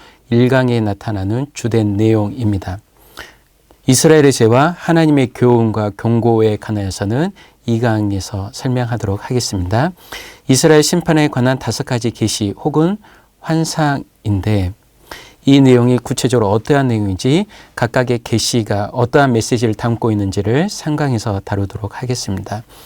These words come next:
그리고 마지막, 하나님께서 죄와 심판에 대해서만 말씀하지 않으시고 회복, 구원에 대해서 다루시고 계십니다. 이것이 구 장 십이 절에서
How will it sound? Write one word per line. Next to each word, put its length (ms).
그리고 200
마지막, 760
하나님께서 600
죄와 420
심판에 580
대해서만 680
말씀하지 600
않으시고 720
회복, 300
구원에 500
대해서 260
다루시고 460
계십니다. 560
이것이 300
구 140
장 200
십이 480
절에서 540